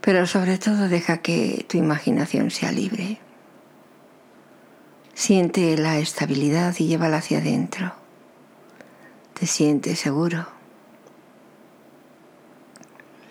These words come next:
Te sientes feliz, tranquilo a través de esos poros de tu piel, que ya no es tu piel,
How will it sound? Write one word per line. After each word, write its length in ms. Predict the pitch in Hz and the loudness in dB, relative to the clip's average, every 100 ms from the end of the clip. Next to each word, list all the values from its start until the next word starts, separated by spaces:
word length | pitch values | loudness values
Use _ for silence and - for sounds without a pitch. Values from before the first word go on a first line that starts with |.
| - - - - - | -20 -20 -20 -14 0
Te 100 | 190 | 0
sientes 1000 | - 214 202 202 180 165 139 - - - - - - - - | 4 4 4 2 2 2 0 -4 -10 -18 -20 -20 -20 -20 -8
feliz, 500 | - 147 160 190 - | 0 2 2 0 -4
tranquilo 600 | - 165 156 180 196 175 | -2 0 0 2 2 2
a 60 | |
través 340 | 170 156 156 151 | 2 0 2 0
de 80 | 160 | -2
esos 240 | 165 160 | 0 -2
poros 320 | - 156 156 | 0 0 0
de 80 | 151 | -2
tu 160 | - 151 | -2 0
piel, 280 | 175 175 170 - - | 2 2 0 -10 -8
que 160 | - 190 | 0 2
ya 160 | 190 202 | 4 4
no 140 | 202 | 4
es 160 | 208 - | 0 0
tu 140 | 160 | -2
piel, 320 | - 180 175 | 0 -2 -2